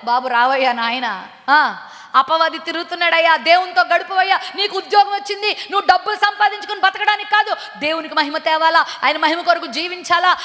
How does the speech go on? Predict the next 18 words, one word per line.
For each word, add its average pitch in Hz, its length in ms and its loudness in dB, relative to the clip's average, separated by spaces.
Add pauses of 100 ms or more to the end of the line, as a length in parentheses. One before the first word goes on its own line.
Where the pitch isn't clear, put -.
(120)
అనేకులకు 370 380 -2
ఆశీర్వాదకరంగా 381 720 2
నువ్వు 370 180 -4
ఉండాలా, 392 340 2 (200)
ఎదగాల, 415 600 2 (160)
వాక్యంలో, 392 500 2
ప్రార్థనలో, 403 560 2
సహవాసంలో 392 540 0
ఎదగాల, 453 460 4 (200)
అలా 339 180 -2
నువ్వు 370 180 -2
ఉన్నప్పుడు 466 320 0
ఇంకా 523 380 2
ఎదుగుతావు" 453 400 0 (220)
అని 302 220 -4
చెప్పినా 311 320 0
కూడా 277 380 2 (640)
లోబడలేదు. 202 640 -10